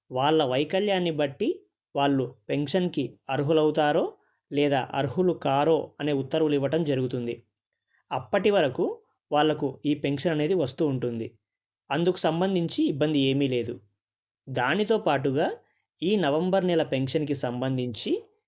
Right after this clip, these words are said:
పెన్షన్ తీసుకునే వారిని ఆన్‌లైన్లో మ్యాపింగ్ చేయటానికి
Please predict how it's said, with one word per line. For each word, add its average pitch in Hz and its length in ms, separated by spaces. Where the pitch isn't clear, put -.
పెన్షన్ 175 400
తీసుకునే 180 460
వారిని 139 440
ఆన్‌లైన్లో 175 600
మ్యాపింగ్ 139 540
చేయటానికి 135 680